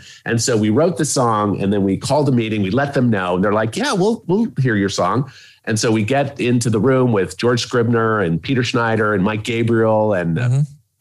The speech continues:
Speaker 1: I can't remember if Pete Young was, I, Pete, I know, died on that movie, but, um,
Speaker 2: Yeah.
Speaker 1: um, but, uh, you know, who else was there? Maybe, I don't know,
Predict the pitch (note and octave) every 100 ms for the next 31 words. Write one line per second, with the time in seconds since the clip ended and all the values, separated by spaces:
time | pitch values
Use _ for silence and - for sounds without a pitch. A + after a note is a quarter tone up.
0 | - - - - B2+ A2+ G#2+ F#2+ - -
1 | A#2 G2+ G2+ G2+ E2 D#2+ - - - E2+
2 | - D#2 - F#2+ - - - D3 - G3+
3 | F#3 F#2 G2 C3 D2+ F2+ D#2 C#2+ B2+ D2+
4 | - D2+ D#2 B2+ G#2+ - - - A#2 A2+
5 | F#2 D2+ - G#2 G2 F#2+ F#2 F#2 G2+ -
6 | - - A2 A#2+ D#2 - B2 A2 A2 G2+
7 | E2 F3 A#3+ A#2+ F2 G2+ F2 C#2 F#2+